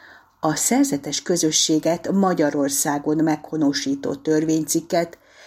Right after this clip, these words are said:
ezerhétszáztizenöt február huszonharmadikán fogadták el,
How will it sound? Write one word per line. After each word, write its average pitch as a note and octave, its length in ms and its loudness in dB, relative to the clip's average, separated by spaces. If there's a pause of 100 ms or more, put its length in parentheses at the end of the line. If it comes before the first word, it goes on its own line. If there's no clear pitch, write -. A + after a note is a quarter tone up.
(220)
ezerhétszáztizenöt E3+ 1700 -2 (140)
február G#3+ 500 0
huszonharmadikán D#3 1300 -2
fogadták D#3 680 -4
el, F#3 320 0